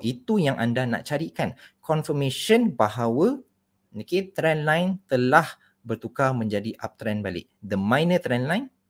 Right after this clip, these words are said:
eh, the minor trend line dah pun sama dengan major trend line. Okey? Alright. Okey, now let me just give you a situation here.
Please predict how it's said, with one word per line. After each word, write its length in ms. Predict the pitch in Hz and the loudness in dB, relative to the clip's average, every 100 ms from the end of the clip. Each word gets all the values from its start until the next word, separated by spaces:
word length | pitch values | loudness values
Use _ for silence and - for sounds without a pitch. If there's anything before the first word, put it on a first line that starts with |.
| - | -4
eh, 80 | 120 | -4
the 80 | 113 | -2
minor 240 | 113 135 | -2 -2
trend 240 | 127 113 120 | -4 -4 -2
line 320 | 185 170 113 | -2 -2 2
dah 240 | 143 143 | 2 2
pun 240 | - 175 170 | 0 0 0
sama 320 | 110 113 135 | -2 -2 -4
dengan 240 | 123 131 143 | -6 -8 -6
major 240 | 101 107 | -8 -8
trend 240 | 104 98 92 | -10 -10 -10
line. 160 | 95 - _ _ _ _ _ _ _ _ - _ _ _ _ _ - | -12 -16 _ _ _ _ _ _ _ _ -20 _ _ _ _ _ -14
Okey? 320 | - 214 247 _ _ _ _ _ _ _ _ _ _ _ _ _ _ _ _ _ _ _ _ _ | -4 -4 -4 _ _ _ _ _ _ _ _ _ _ _ _ _ _ _ _ _ _ _ _ _
Alright. 320 | 104 160 185 _ _ _ _ _ _ _ _ _ _ _ _ _ - 123 - | -4 -4 -4 _ _ _ _ _ _ _ _ _ _ _ _ _ -12 -12 -12
Okey, 320 | - - 101 - - - | -10 -6 -6 -8 -16 0
now 160 | 160 | 6
let 160 | 226 226 | 6 6
me 80 | 190 | 4
just 160 | 180 | 2
give 160 | 165 160 | 2 2
you 80 | 143 | 0
a 60 | |
situation 420 | 120 120 101 - 85 | 0 -4 -6 -4 -8
here. 240 | 80 | -10